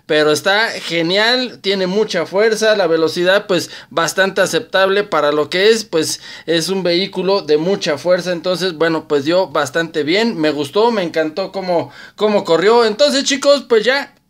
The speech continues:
vamos a desarmar. Este, les voy a ir mostrando poco a poco cómo lo vamos a ir desarmando. Y este, para darle su servicio general a este tanque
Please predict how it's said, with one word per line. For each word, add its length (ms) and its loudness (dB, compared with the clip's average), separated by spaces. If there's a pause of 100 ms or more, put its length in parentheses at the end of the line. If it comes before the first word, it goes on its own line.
vamos 460 -6
a 80 0
desarmar. 600 -2 (440)
Este, 340 0
les 160 2
voy 120 6
a 20 2
ir 80 2
mostrando 520 2
poco 240 0
a 120 -2
poco 340 2
cómo 220 0
lo 100 0
vamos 260 0
a 40 -2
ir 100 0
desarmando. 760 -2 (380)
Y 200 -2
este, 600 -4 (680)
para 260 0
darle 340 2
su 400 -2
servicio 760 0
general 600 0
a 120 0
este 340 0
tanque 600 -2